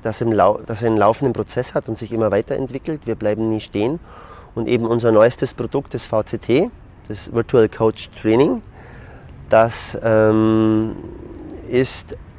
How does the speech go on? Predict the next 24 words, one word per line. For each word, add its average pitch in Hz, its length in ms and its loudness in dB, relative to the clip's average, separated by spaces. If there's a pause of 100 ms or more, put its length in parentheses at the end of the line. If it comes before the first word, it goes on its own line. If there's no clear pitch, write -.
(140)
im 117 600 4
Kampfsport-, - 960 -2
Kampfkunstbereich 120 1080 2 (180)
eine, 107 540 0 (840)
würde 117 140 -4
ich 110 60 -4
mal 113 120 8
behaupten, 107 340 2
eine 110 80 2
Weltneuheit. 123 560 2 (880)
Das 110 240 -2
gibt - 240 -4
es 131 100 -4
zwar 120 160 6
im 113 80 4
Fitnessbereich, 139 800 0
aber 113 260 2
noch 110 180 -2
nicht 117 320 -4
im, 107 260 0 (260)
im 107 120 -8
Kampfsportbereich, 123 1000 -4 (100)
Kampfkunstbereich. 120 720 -2 (800)
Und 117 240 0